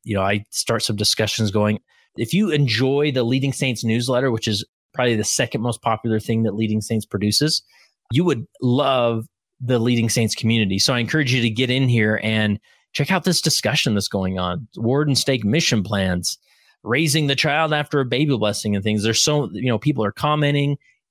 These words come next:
but it's, uh, not being utilized enough, at least, uh, not as much as I would like to see. There's so much opportunity for, to get some discussion going, and you'll find a community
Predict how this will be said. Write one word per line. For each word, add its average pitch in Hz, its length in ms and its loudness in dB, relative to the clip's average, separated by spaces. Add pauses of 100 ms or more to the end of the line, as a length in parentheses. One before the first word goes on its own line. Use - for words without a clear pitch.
but - 160 -4 (260)
it's, 131 460 -2
uh, 123 240 2
not 151 220 -2
being 156 180 2
utilized 117 640 0
enough, 113 560 0
at - 380 -20
least, - 320 -2 (500)
uh, 101 260 -2
not 117 240 0
as 107 180 -2
much 120 220 0
as 104 240 0 (260)
I 123 100 -4
would 127 140 0
like 107 220 0
to 110 80 -6
see. 104 240 -2
There's 104 200 -2
so 127 160 0
much 120 220 0
opportunity 117 600 0
for, 110 160 -4
to 104 120 -4
get 127 160 0
some 120 140 -2
discussion 113 500 0
going, 110 280 0
and 110 80 0
you'll 120 120 0
find 139 260 0
a 127 60 0
community 117 640 -2